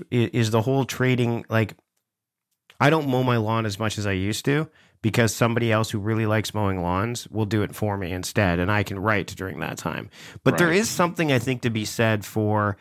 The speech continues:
Speaker 1: picking and choosing those spots, especially when it comes to something that is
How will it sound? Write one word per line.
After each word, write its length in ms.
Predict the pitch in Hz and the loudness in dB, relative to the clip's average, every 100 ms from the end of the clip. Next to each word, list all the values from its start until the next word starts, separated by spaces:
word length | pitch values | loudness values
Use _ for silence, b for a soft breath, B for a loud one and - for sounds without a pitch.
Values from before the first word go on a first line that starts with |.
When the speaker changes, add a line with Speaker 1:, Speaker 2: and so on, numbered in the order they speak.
| b b b | b b b
Speaker 1:
picking 320 | - 123 117 107 | 2 2 4 2
and 100 | 101 | 0
choosing 380 | - 110 104 | 0 0 0
those 200 | 98 92 | 0 -2
spots, 440 | - - 101 95 - | -4 -2 0 0 -4
especially 380 | - 117 - 117 | 0 0 2 0
when 100 | 110 | 0
it 60 | |
comes 220 | - 101 - | -2 -2 -2
to 80 | |
something 460 | 92 104 98 101 101 | -4 -2 -2 -2 0
that 180 | 95 92 | 0 0
is 340 | 90 85 90 | 0 -4 -8